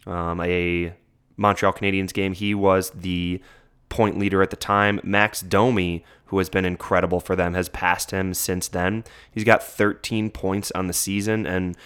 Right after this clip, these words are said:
gotta say, like, good on him, because a lot of people around the league kind of wrote him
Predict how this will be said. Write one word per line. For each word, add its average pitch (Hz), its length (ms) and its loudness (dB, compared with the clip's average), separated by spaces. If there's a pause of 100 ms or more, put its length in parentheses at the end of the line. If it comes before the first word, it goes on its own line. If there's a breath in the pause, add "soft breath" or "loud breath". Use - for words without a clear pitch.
(200 loud breath)
gotta 254 220 0
say, 113 340 2
like, 90 260 -4
good 123 180 2
on 196 160 0
him, 110 360 0 (340 loud breath)
because 104 360 -2
a 98 80 4
lot 95 640 2
of 120 260 0
people 107 360 -2
around 98 240 4
the 95 80 0
league 95 460 -2
kind 98 220 0
of 95 200 -2
wrote 98 560 2
him 92 500 -2